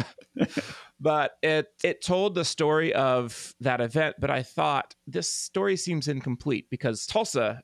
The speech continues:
has endured since the massacre in nineteen twenty-one. And s-, so did the Psalms. The Psalms didn't end in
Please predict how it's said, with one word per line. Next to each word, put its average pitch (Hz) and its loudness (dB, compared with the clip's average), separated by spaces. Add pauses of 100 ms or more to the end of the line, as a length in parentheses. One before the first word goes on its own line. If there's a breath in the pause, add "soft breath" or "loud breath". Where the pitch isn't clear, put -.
(140)
has 123 -2
endured 117 -2 (560)
since - -4 (160)
the 135 -2
massacre 117 -4
in 113 -4
nineteen 110 -4
twenty-one. 110 -6 (200)
And 156 0
s-, - -8
so 175 2
did 147 -2
the 147 -2
Psalms. 160 0
The 135 -2
Psalms 131 0
didn't 151 -2
end 120 0
in 123 -2